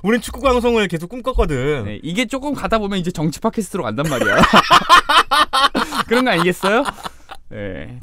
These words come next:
Speaker 2: 그 근간이 있습니다.
Speaker 1: 음바페 말고 또 뭐 제가 아는 선수 좀 있을까요?
Speaker 2: 안토니오 마샬 정도는 아시지
Speaker 1: 마샬.
Speaker 2: 않을까? 네, 마샬.
Speaker 1: 맨유?
Speaker 2: 맨유의
Speaker 1: 네,
Speaker 2: 마샬.
Speaker 1: 맨유의 마샬.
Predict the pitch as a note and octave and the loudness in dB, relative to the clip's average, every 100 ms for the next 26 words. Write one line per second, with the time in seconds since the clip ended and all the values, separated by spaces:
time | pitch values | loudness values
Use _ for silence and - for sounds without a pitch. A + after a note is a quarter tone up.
0 | - - - - - D#3+ E3 A#3 D3 - | -18 -14 -12 -6 -4 -4 -4 -2 -4 -6
1 | G3+ A#3 F#2 - - F#3 B3+ D4+ - C4+ | -10 -10 -12 -12 -4 -2 2 0 2 0
2 | G3 E3+ E3 F#3+ D#3+ B3+ A#3+ F3 - D#3+ | 2 2 0 -2 -2 -4 -6 -6 -8 -8
3 | - G3+ C#3 F3 G3 E3+ F3+ B2+ - G#2+ | -2 0 0 0 -2 -4 -8 -10 -6 -6
4 | A#2+ F3 A#3 G#3+ G3 E3 D#3+ C#3 B2 A#2 | -2 0 0 0 -2 -4 -6 -6 -6 -6
5 | A2 G2+ F2 - - C3 B2+ C3+ F#2 - | -8 -8 -10 -12 -6 -4 -2 -2 -4 -8
6 | G2+ F2+ C3+ D3 C#3 D#3+ A#3 - G2+ G2+ | -12 -8 -4 -2 -2 -4 -8 -8 -6 -6
7 | F#2 G#2 G2+ F#2+ G2+ G2 E2+ F#2 F2 D3+ | -6 -6 -6 -6 -6 -6 -8 -10 -8 -8